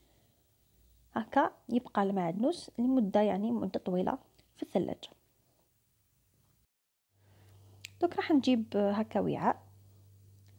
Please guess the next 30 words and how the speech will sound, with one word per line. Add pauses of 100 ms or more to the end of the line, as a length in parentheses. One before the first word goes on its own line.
(500)
راح
ندير
فيه (420)
كاس
الا
ربع
تاع
الحليب. (140)
انا
درت
نص
راس
شوفلور،
راني
حنستعمل
غير
كميه
قليله. (360)
نتوما
الا
درتو
راس
ديروا (140)
تقريباً
واحد
ال-، (280)
الكاس
ونص. (1200)
اذا
درت